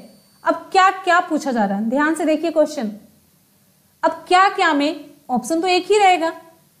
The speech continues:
क्या पूछना चाहिए था? क्या क्या में एक से ज्यादा option जरूर होगा। सामूहिक भावना की प्रबलता, आत्मनिर्भरता की भावना, मानसिक योग्यताओं में वृद्धि, उपरोक्त सभी। कभी कभी आप अगर थोड़ी सी चालाकी करेंगे, concentrate होंगे, एकदम से शांत mind से exam hall में बैठेंगे ना,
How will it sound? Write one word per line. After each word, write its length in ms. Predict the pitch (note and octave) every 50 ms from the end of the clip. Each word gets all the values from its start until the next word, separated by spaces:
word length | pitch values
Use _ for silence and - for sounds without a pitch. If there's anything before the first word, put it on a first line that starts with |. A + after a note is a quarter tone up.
| _ _ _ -
क्या 100 | E4+ F#4
पूछना 360 | F4+ F#4+ F#4+ F#4+ F#4 F4+ F4
चाहिए 200 | D#4+ F4 E4 E4
था? 80 | E4+ D#4+
क्या 240 | D#4+ E4 F4 E4 E4+
क्या 180 | E4+ F4 E4 E4
में 120 | D#4 D#4
एक 280 | E4 F#4 D#4 D4 C#4+ -
से 120 | - D#4+
ज्यादा 240 | D4 D4 D4 D4 D#4+
option 300 | D#4 D#4 D#4 D#4 E4 E4
जरूर 260 | F4 F4+ F4+ F4+ D4+
होगा। 260 | A#3+ A3 G3+ G3+ G3+ - - - _ _ _ _ _ _ _ _ _ _ _ _ _ _ _ -
सामूहिक 480 | - - E4+ E4 E4+ F#4 F#4 F#4+ G4+ E4
भावना 280 | D#4 D#4 E4+ E4+ E4+ F4+
की 100 | F4+ F4+
प्रबलता, 400 | F4+ F#4 D4+ F4 E4+ E4+ F4 F#4
आत्मनिर्भरता 1000 | F#4 F#4 - - D#4+ F4 F#4+ F#4+ F4 D#4 D4 D#4 D4 C4 D4 D#4 D4+ D4+ F4
की 120 | E4+ F4 F4+
भावना, 380 | D#4 D#4+ E4 E4 D#4+ E4 F4+ B4 - - -
मानसिक 400 | C4 D4 D#4+ D#4 D#4 E4+ C#4+ C#4+
योग्यताओं 420 | C#4+ C4+ A#3+ C4+ - D#4+ D#4 E4
में 100 | E4+ F4+
वृद्धि, 340 | E4+ D4 D#4 D#4 C4 C4+ E4+ F4+
उपरोक्त 460 | - - - - D#4 D4 C#4+ C#4 C#4+
सभी। 260 | - C#4 A3+ A3+ G#3+ A3 - - - _ -
कभी 180 | E4+ D4+ G4 G4+
कभी 220 | G4 F4+ F#4 F#4
आप 340 | F#4 - - C4+ C#4 D4 D4
अगर 180 | D#4 D4+ D#4 D4+
थोड़ी 260 | D#4 D#4 E4+ G4 F#4+
सी 100 | G4 F#4+
चालाकी 440 | F#4 G4 E4 D#4+ D#4 D#4 D4+ D#4+ E4+
करेंगे, 320 | E4 D#4+ D4+ D4 D4 D4+ D#4
concentrate 760 | D#4 - D4 D4 D4+ D4 F4 D4 - D4+ D4 D#4 E4 D4+ D4+
होंगे, 200 | D#4 D4 D4+ E4
एकदम 280 | D#4 B3+ B3 D#4+ E4 D#4+
से 120 | F4 F4+ F4
शांत 360 | - - C4+ D4 E4 D#4+ D#4+
mind 220 | D#4+ E4 D#4 D4
से 100 | D4 E4
exam 280 | D#4+ C4 C4+ D4 D4 D#4
hall 120 | D#4+ D4+
में 120 | D4+ D#4 D4
बैठेंगे 340 | D4 D4 D4+ E4+ D#4 D4
ना, 140 | C4+ C#4+ E4